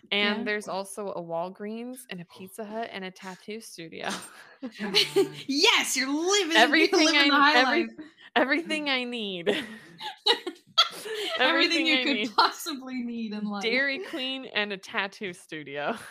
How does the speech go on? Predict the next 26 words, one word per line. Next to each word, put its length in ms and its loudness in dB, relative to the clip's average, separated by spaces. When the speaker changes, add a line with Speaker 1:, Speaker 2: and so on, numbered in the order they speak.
Speaker 1:
<laughs> 0 -
Speaker 2:
<laughs> 1900 0
Speaker 1:
And 160 -2
there's 200 0
even 240 -4
a 40 -2
Speaker 2:
Excellent. 180 -8
Speaker 1:
parking 380 -4
lot. 280 -2
<laughs> 580 -4
Speaker 2:
<laughs> 0 -
There's 220 -6
a 120 -2
parking 680 4
lot. 340 -4
They 120 6
have 180 4
a 160 2
traffic 540 2
light. 360 2
<laughs> 180 0
Speaker 1:
Oh, 300 6
okay. 240 -4
There 160 -4
is 220 -4
a, 80 -10